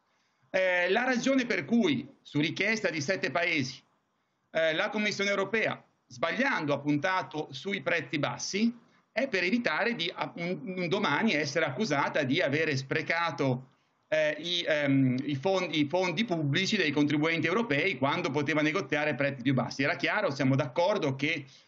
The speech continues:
la priorità andava data a accelerare, ma è stata una richiesta di sette paesi, tra cui anche l'Italia di Giuseppe Conte. Eh, l'altro aspetto fondamentale è che noi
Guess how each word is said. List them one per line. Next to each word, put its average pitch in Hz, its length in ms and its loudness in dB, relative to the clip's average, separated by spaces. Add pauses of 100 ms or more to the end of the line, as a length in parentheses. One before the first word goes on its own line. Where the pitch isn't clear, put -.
(120)
la 147 120 0
priorità 156 400 0
andava 160 280 0
data 156 460 -2
a 147 240 -2
accelerare, 147 840 -2 (340)
ma 175 140 -2
è - 60 -6
stata 190 200 -2
una 208 100 0
richiesta 226 280 0
di 170 80 -2
sette 165 220 -2
paesi, 190 320 0
tra 143 120 0
cui 147 140 0
anche 151 220 0
l'Italia 151 440 0
di 139 140 -4
Giuseppe 139 320 -4
Conte. 135 460 0 (640)
Eh, 170 260 0
l'altro 240 320 0
aspetto 240 380 0
fondamentale 180 800 0
è 226 300 0 (600)
che 196 340 -2 (280)
noi 214 420 2